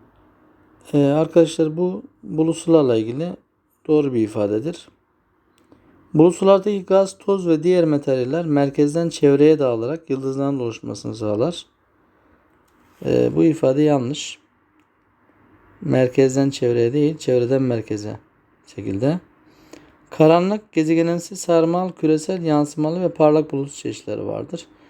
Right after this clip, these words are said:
Bu çeşitleri söylemiştik. Bir yıldızın oluşumu bulutsu içindeki patlamalarla ba-,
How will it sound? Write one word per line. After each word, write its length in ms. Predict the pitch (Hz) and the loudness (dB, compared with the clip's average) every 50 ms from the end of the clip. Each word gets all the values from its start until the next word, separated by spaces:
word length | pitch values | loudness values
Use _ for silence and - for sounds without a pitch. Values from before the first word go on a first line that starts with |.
| _ _ _ _ _ - | _ _ _ _ _ -16
Bu 40 | |
çeşitleri 540 | - - - 127 120 - - 120 127 139 151 170 - - - - - - - - - 175 165 | -8 -6 -6 -6 -6 -4 -2 0 0 0 -2 -6 -10 -16 -20 -20 -20 -20 -20 -20 -20 -20 -18
söylemiştik. 720 | - - - 139 127 120 110 101 - - - 170 - - - _ _ _ _ _ _ - - _ _ _ _ _ 190 | -6 0 0 2 2 2 0 -2 -4 -4 -6 -6 -6 -10 -18 _ _ _ _ _ _ -20 -20 _ _ _ _ _ 2
Bir 160 | 196 214 208 | 4 4 6
yıldızın 400 | 202 185 180 175 175 170 185 196 | 6 4 4 2 2 0 0 0
oluşumu 640 | 214 208 170 170 175 170 - - 170 180 196 190 170 | 2 2 2 2 2 2 0 0 0 0 0 0 0
bulutsu 320 | 165 165 170 165 - - | 0 0 0 -2 -4 -6
içindeki 380 | 196 - - - 143 147 156 180 | -6 -6 -4 -4 -2 -2 -2 -4
patlamalarla 680 | 175 - 147 143 143 - - 139 147 151 160 165 165 156 | -4 -2 -2 -2 0 0 -2 0 2 4 4 4 2 2
ba-, 280 | 131 120 113 110 117 | 0 0 -2 -4 -4